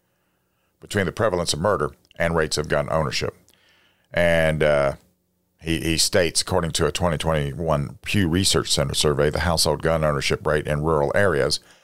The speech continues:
was seventy-nine percent higher than in urban areas, and suburban households that are thirty-seven percent more likely to own guns than urban households. And despite lower gun ownership, urban areas experience more higher murder rates.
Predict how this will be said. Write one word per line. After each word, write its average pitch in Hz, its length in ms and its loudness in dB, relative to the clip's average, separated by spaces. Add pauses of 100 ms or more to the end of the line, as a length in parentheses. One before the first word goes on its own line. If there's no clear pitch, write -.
(180)
was 123 140 0
seventy-nine 113 540 2
percent 95 300 -2
higher 87 260 0
than 82 160 0
in 78 260 -2
urban 135 300 0
areas, - 340 -6
and - 80 -8
suburban 92 440 0
households 85 560 2
that 82 120 4
are 73 140 0
thirty-seven 92 500 2
percent - 300 0
more 82 160 2
likely 82 340 0
to 76 180 -6
own 135 240 2
guns 80 380 0 (880)
than 92 260 0 (300)
urban 120 320 2
households. 80 540 0
And 87 80 0
despite 117 320 0
lower 107 240 2
gun 113 240 2
ownership, 104 420 0
urban 95 240 2
areas 87 280 4
experience 90 500 0
more 90 220 4
higher 76 520 0 (540)
murder 113 320 2
rates. - 400 -2